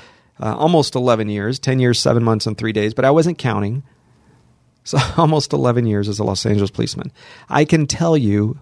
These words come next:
when I came on at the age of twenty-one, uh, that it was an eye-opening experience for me. And I saw the, the hope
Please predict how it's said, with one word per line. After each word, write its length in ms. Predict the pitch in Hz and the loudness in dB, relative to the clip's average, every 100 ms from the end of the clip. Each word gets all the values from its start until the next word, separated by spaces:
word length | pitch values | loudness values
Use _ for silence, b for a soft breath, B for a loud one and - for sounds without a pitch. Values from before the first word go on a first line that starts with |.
| - | -6
when 100 | 117 | -4
I 80 | 107 | 0
came 240 | 139 131 | 2 4
on 120 | 131 | 4
at 100 | 127 | 4
the 120 | 123 | 2
age 100 | 120 | 2
of 60 | 113 | 0
twenty-one, 580 | - 120 117 98 95 101 b b b b b - | -2 2 2 4 2 -2 b b b b b -4
uh, 380 | 113 113 107 - - _ _ _ _ _ _ _ | 2 2 2 -2 -10 _ _ _ _ _ _ _
that 140 | 135 | 2
it 20 | 139 | 4
was 140 | 135 | 4
an 100 | 131 - | -2 -2
eye-opening 540 | 147 165 151 151 131 | 0 4 2 2 -4
experience 600 | 113 - - 120 104 104 | -4 -8 -4 0 0 -2
for 140 | - 101 | -4 -4
me. 300 | - - - _ _ _ _ _ _ b b b b b b b - | -4 -6 -10 _ _ _ _ _ _ b b b b b b b -4
And 140 | 123 | 0
I 80 | 127 | 2
saw 440 | 120 - 156 160 | 0 0 2 2
the, 360 | 143 120 117 117 | 2 2 0 -6
the 160 | - 113 | -8 -8
hope 440 | 98 143 147 - | 0 4 4 0